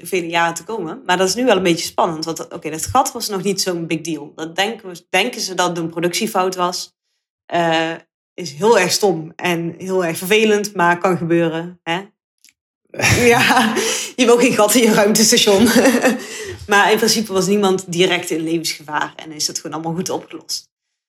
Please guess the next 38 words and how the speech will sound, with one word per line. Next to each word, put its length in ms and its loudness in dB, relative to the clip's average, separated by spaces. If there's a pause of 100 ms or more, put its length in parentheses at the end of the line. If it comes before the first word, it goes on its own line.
(240)
Eh, 200 -10
misschien 460 -4
zeg 180 0
ik 120 -6
het 100 -6
nu 180 2
en 160 -6
blijkt 280 0
over 180 -10
een 100 -8
week 260 -8
dat 120 -16
er 60 -16
echt 200 -12
een 60 -16
enorme, 460 -14 (320)
eh, 80 -20 (240)
dat 180 -14 (100)
wel 160 0
sabotage 640 0
was 240 -4
en 260 -10
weet 140 -6
ik 80 -10
wat, 120 -8
dat 160 -6
er 100 -4
een 200 -8
astronaut 680 -4
de, 60 -8
het 400 -8
ruimtestation 500 -2
naar 80 -2
beneden 320 -2
wil, 280 0
wilde 240 -4
brengen. 300 -8
Maar 320 0